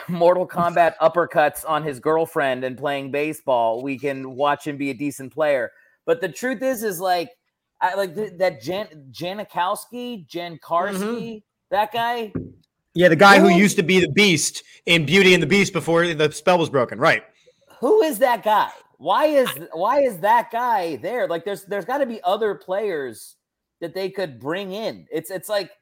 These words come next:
Speaker 1: I, I, I don't, I don't know what's going on. Look, I love the Phillies, but, you know, until they go back to their vintage hats, their vintage
Speaker 2: Yes.
Speaker 1: colors,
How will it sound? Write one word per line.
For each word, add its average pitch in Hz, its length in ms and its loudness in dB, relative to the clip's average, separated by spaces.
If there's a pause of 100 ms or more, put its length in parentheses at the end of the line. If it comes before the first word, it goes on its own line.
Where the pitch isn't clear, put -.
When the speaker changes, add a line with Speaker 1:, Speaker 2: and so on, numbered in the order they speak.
(520)
Speaker 1:
I, 196 160 0
I, 196 200 0
I - 20 2
don't, 226 260 -8
I 202 120 2
don't 226 160 -2
know 247 120 -2
what's 233 180 -2
going 208 240 0
on. 185 240 -2
Look, 156 160 2
I 160 80 -4
love 180 280 -2
the 180 80 -8
Phillies, 165 500 -4
but, 143 280 0
you 160 60 -8
know, 151 120 -6
until 175 200 -6
they 233 120 0
go 202 140 0
back 180 280 0
to 185 80 -4
their 160 160 -2
vintage 156 460 -8
hats, 117 480 -8
their 120 160 -12
vintage 160 320 -6
Speaker 2:
Yes. 151 200 4
Speaker 1:
colors, 117 400 -4